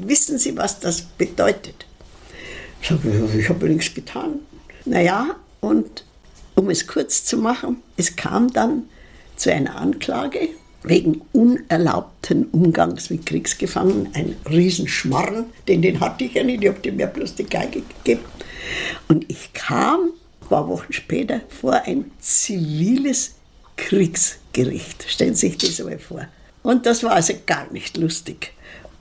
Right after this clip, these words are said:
und hätte sehr dumm ausgehen können. Ich bekam einen Rechtsanwalt gestellt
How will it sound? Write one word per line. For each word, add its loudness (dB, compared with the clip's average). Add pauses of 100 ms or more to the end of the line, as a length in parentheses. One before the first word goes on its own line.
und 6
hätte 0
sehr 2
dumm 2
ausgehen -2
können. 4 (680)
Ich -6
bekam -2
einen 2
Rechtsanwalt -4
gestellt 0